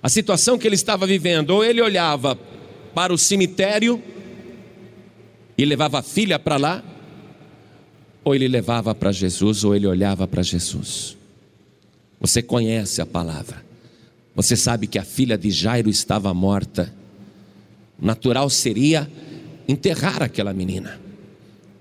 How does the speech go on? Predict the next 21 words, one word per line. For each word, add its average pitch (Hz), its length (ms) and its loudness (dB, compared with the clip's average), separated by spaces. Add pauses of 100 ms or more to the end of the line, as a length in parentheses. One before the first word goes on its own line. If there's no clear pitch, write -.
(160)
porque 123 800 2
não 160 100 2
havia 165 240 2
mais 202 320 0
nada 139 440 2
a - 20 0
fazer. 117 440 0 (300)
Era 196 160 4
uma 190 140 2
situação 185 760 2 (140)
já 131 320 2
definida, 196 880 0 (880)
uma 190 140 4
situação 220 560 2
sem 208 260 2
volta, 233 680 0 (340)
uma 196 140 4
situação 226 560 2
irreversível. 208 1040 2 (1500)
Mas 214 200 0
Jairo, 233 500 0